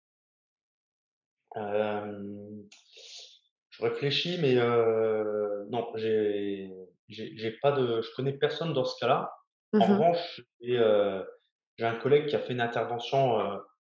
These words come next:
Speaker 1: assez, heu, assez péchue, il y a pas si longtemps. Et donc, il, <laughs>
Speaker 2: <laughs>
Speaker 1: il s'est passé, heu, il s'est passé un petit moment quand même avant qu'il, qu'il se remette sur les rails, et on, on voyait quand même que,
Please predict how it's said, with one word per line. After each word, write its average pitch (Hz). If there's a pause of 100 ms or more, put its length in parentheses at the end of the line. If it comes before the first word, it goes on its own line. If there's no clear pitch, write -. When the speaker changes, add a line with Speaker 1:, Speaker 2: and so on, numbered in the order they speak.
(120)
Speaker 1:
assez, 131
heu, 107
assez 139
péchue, 151 (140)
il -
y -
a -
pas 151
si 151
longtemps. 131 (560)
Et 110
donc, 139
il, 101 (200)
<laughs> - (140)
Speaker 2:
<laughs> 185
Speaker 1:
il 127
s'est -
passé, 147
heu, 127 (360)
il 131
s'est -
passé 135
un 147
petit -
moment 160
quand 147
même 147
avant 123
qu'il, 117
qu'il 131
se -
remette 127
sur 123
les 117
rails, 139
et 113
on, 101
on 101
voyait 120
quand 139
même 139
que, 110